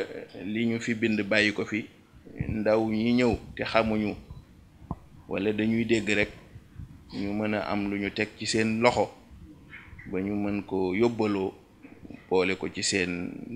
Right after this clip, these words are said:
dund. Loolu mooy rôlu association bi,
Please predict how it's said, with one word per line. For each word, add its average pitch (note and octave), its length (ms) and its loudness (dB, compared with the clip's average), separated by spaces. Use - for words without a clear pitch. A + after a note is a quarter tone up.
dund. A#2 320 4
Loolu G2+ 380 2
mooy G2 560 0
rôlu A#2+ 300 6
association G#2 840 2
bi, B2+ 160 -2